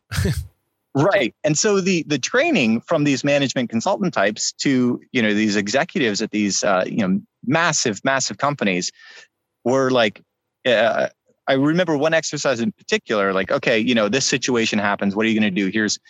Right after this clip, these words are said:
Speaker 2: you know, here, who do you call next?" And one of the opportunities was call the F B I. And <laughs> at least anecdotally, I'm told that, uh, you know, nine times out of ten,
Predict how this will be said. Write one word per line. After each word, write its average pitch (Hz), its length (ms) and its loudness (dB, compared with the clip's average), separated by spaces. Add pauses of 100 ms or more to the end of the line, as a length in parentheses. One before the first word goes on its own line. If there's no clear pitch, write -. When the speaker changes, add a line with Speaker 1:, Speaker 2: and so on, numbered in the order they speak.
(280)
Speaker 2:
you 113 60 0
know, 101 320 2
here, - 180 -2 (100)
who 160 140 2
do 175 60 2
you 147 100 0
call 123 260 -2
next?" - 520 -2 (340)
And 107 500 2 (280)
one 107 560 2
of 104 180 -2
the 104 400 0 (100)
opportunities 110 960 0 (140)
was 98 440 0 (720)
call 139 160 -2
the 120 140 2
F 110 140 -2
B 110 120 0
I. 82 240 -2 (420)
And 117 420 2 (120)
<laughs> - 480 -8
at 117 80 0
least 190 240 0
anecdotally, 175 500 2
I'm 113 100 -2
told 131 280 -2
that, 107 200 0 (120)
uh, 107 400 2
you 117 140 -2
know, 98 180 0
nine 156 240 0
times 135 240 0
out 127 160 0
of 95 60 -6
ten, 113 360 0